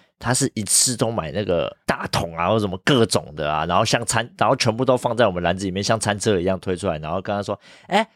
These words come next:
这是什么老家给我啊，什么大家，大家吃啊。”这样子。哦，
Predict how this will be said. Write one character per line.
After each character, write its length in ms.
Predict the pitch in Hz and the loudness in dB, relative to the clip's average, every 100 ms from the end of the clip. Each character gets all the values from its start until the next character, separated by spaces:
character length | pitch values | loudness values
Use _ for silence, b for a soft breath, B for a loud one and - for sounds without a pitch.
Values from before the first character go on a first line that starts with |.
| _ | _
这 140 | - 196 | -2 0
是 380 | 208 202 190 170 | 4 4 4 2
什 120 | 151 | 0
么 600 | 147 147 143 143 139 143 | 2 4 6 6 6 4
老 180 | 123 127 | 2 2
家 160 | 196 | 2
给 160 | 165 165 | 4 6
我 60 | |
啊， 200 | 156 143 | 6 6
什 120 | 139 135 | 4 2
么 180 | 131 | 2
大 220 | 139 151 160 | 4 4 4
家， 40 | |
大 260 | 165 170 165 | 6 6 6
家 40 | |
吃 220 | 156 - | 2 2
啊。” 100 | 151 | 4
这 120 | 143 | 4
样 120 | 147 127 | 2 0
子。 160 | 101 - _ _ _ _ - | -6 -12 _ _ _ _ -12
哦， 180 | 113 | -12